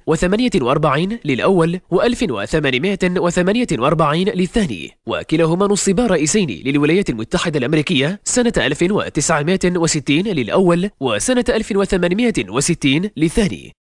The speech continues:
ألقى إبراهام لينكولن خطابه جيتي بيرغ شهر نوفمبر سنة ألف وثمانمائة وثلاثة وستين، فيما تم اغتيال كينيدي شهر نوفمبر سنة ألف وتسعمائة وثلاثة وستين. خلف لينكولن كرئيس جديد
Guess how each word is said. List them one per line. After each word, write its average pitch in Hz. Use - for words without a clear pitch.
ألقى 175
إبراهام 160
لينكولن 170
خطابه 214
جيتي 180
بيرغ 156
شهر 190
نوفمبر 160
سنة 214
ألف 233
وثمانمائة 170
وثلاثة 165
وستين، 151
فيما 170
تم 156
اغتيال 165
كينيدي 196
شهر 170
نوفمبر 160
سنة 233
ألف 151
وتسعمائة 165
وثلاثة 175
وستين. 139
خلف 233
لينكولن 156
كرئيس 196
جديد 151